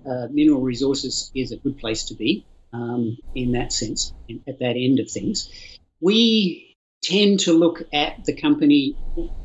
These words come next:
once it's making a profit and once it has dependable profits for a while. So in terms of decarbonisation, uh, if you look at any of them like Meridian, um,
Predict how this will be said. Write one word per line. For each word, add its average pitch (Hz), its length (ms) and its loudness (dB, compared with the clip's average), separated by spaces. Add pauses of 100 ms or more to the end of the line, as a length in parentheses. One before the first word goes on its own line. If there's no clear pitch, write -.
(320)
once 160 300 4
it's - 480 -4
making 139 300 4
a 131 40 2
profit - 400 0
and 143 140 0
once 139 240 4
it 135 200 0
has 131 360 -2
dependable 131 460 2
profits - 340 -4
for 113 120 -2
a 110 40 0
while. 113 360 0
So 123 340 2 (340)
in 131 80 2
terms 185 280 6
of 131 100 2
decarbonisation, 127 1300 2
uh, 120 260 -2
if 131 140 -2
you 127 100 0
look 151 200 2
at - 80 0
any 143 180 4
of 135 80 2
them 127 160 0
like 135 300 0
Meridian, 139 580 2 (520)
um, 123 500 0